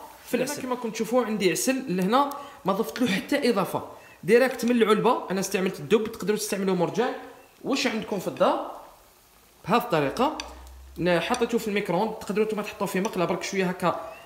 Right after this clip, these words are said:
آه، يدفى يولي سائل ونخدموا به. جوست نحيها منا، نقطرها بز-، من الزيت مليح، نحطها في العسل ونخليها تتعسل جيداً،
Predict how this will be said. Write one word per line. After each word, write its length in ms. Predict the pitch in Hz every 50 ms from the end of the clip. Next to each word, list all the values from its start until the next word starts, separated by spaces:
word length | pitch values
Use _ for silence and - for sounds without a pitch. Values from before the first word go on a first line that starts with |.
| - - -
آه، 40 | -
يدفى 640 | 151 156 151 147 175 226 180 147 - 170 202 247 - - -
يولي 520 | 165 170 170 180 170 165 160 147 135 - 127
سائل 480 | - - 175 - - 214 - - - - - - - - - - - - - - - - - - - - - - - _ -
ونخدموا 380 | 320 330 - 240 196 202 170
به. 140 | 147 160 147
جوست 320 | 139 151 254 285 - - 254
نحيها 400 | 262 254 - - 262 247 247 226
منا، 200 | 208 196 185 175
نقطرها 480 | 160 - 262 - - 254 233 208 208
بز-، 340 | 185 202 202 170 165 160 -
من 60 | 220
الزيت 360 | 247 208 156 160 180 175 -
مليح، 280 | 202 220 262 330 339 - - - - - - - - -
نحطها 340 | - - 294 285 254 247
في 80 | 247 247
العسل 380 | 226 214 - - 320 302 - - -
ونخليها 520 | 294 311 - - 233 202 165 151 135 127 - - - - - - - - - - -
تتعسل 500 | - - - 202 247 240 - 233 196 175
جيداً، 460 | 165 240 226 202 165 135 135 117 -